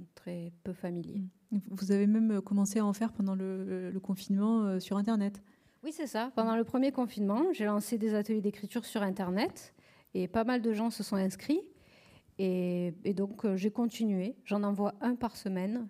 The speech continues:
Speaker 1: par mail, tous les samedis matins. J'envoie un atelier d'écriture et, et à partir de là, euh, il y a plein de personnes qui écrivent des textes et, euh,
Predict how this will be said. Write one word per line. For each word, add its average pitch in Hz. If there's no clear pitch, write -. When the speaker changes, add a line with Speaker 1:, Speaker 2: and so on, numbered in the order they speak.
Speaker 1:
par 185
mail, 180
tous -
les 196
samedis 180
matins. 190
J'envoie 185
un 180
atelier 180
d'écriture 180
et, 185
et 180
à 180
partir 180
de 175
là, 214
euh, 175
il 175
y 175
a 175
plein 233
de 240
personnes 214
qui 180
écrivent 208
des 185
textes 262
et, 175
euh, 185